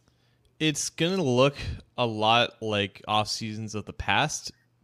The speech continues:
but obviously, I mean, the difference is Burrow, and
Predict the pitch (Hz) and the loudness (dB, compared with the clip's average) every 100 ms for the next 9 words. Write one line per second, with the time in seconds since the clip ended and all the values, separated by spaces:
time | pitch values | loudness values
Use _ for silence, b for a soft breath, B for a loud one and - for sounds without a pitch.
0 | - 107 120 110 - 113 90 98 92 98 | -6 0 2 0 -4 -6 -6 -6 -8 -6
1 | 104 - 92 87 - - 95 85 85 85 | -6 -6 -10 -12 -10 -4 -4 -2 -6 -8
2 | _ _ _ 101 98 92 87 87 | _ _ _ -2 0 0 -4 -10